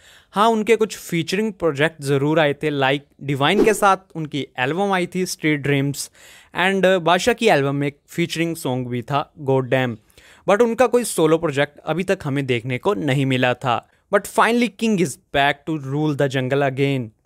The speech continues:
उनका much awaited song Going Off रिहान रिकॉर्ड्स के ऑफिशियल चैनल पर रिलीज हो चुका है। सॉन्ग तो पूरा फायर है।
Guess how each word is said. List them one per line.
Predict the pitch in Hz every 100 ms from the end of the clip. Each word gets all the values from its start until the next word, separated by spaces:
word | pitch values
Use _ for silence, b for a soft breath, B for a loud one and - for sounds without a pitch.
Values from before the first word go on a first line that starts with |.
| _ _ _ -
उनका | 143 135 131
much | 127 143 190
awaited | 233 214 214 220 196
song | 165 143 127
Going | 139 196 208
Off | 170 165 160
रिहान | 139 127 151 208
रिकॉर्ड्स | 208 202 202 185
के | 175
ऑफिशियल | 139 117 180 190 233 220
चैनल | 175 143 131
पर | 160 165
रिलीज | 151 147 139 135
हो | 135
चुका | 131 143 139 139
है। | 143 - b b b b
सॉन्ग | - 220 233
तो | - 233
पूरा | 175 180 196
फायर | - 165 135 139
है। | 147 120